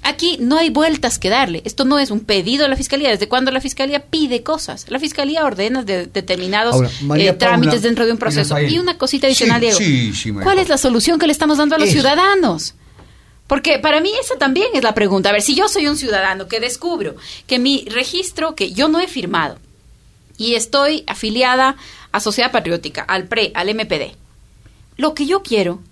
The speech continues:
Speaker 1: es de inmediato no constar ahí.
Speaker 2: De acuerdo.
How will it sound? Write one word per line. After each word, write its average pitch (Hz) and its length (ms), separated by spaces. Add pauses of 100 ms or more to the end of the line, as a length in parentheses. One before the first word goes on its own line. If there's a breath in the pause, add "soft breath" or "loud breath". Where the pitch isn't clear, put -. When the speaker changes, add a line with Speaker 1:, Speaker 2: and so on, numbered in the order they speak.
(100)
Speaker 1:
es 427 240
de 349 160
inmediato 349 560
no 339 160
constar 330 380
ahí. 302 300 (380)
Speaker 2:
De 98 160
acuerdo. - 260